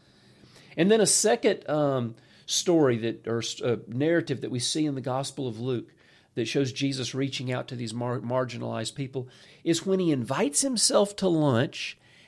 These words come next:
at Zacchaeus, the tax collector's house. Tax collectors were, were hated. They were looked at as, as sellouts to their own people.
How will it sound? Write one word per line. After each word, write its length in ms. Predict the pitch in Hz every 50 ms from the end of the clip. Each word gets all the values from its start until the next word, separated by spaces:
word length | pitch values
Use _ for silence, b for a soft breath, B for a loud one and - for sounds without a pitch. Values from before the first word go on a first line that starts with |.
| b b _ -
at 220 | 135 135 - -
Zacchaeus, 1040 | 127 127 131 127 120 147 139 143 143 143 - - - 220 220 208 180 147 143 - -
the 120 | - 139
tax 460 | 123 - - - 156 151 151 - -
collector's 640 | - - - 131 117 110 104 - - - 98 90 -
house. 480 | - 95 82 - - - - - - - _ _ _ _ _ _ _ _ _ _ _ _ _ _ _ _ _ _ _ _ _ _ _ _ _ _ _
Tax 440 | - - - 226 262 269 262 - -
collectors 760 | - - 214 196 180 165 165 156 160 - 165 165 160 147 147
were, 220 | 135 143 135 135
were 360 | 135 123 135 123 120 123 - - -
hated. 800 | - - - - - 160 170 185 202 202 185 165 113 - - - B B B B B B B B B B B B B -
They 100 | 160 165
were 140 | 165 165 160
looked 220 | 175 185 185 185
at 200 | 175 175 170 156
as, 240 | 156 143 135 123 131
as 220 | 135 139 127 120
sellouts 880 | 120 - - - - - 185 175 180 180 170 156 139 113 113 - - -
to 140 | - 156 139
their 200 | 131 135 135 143
own 160 | 143 143 135
people. 560 | - - 151 156 165 156 - 117 - - -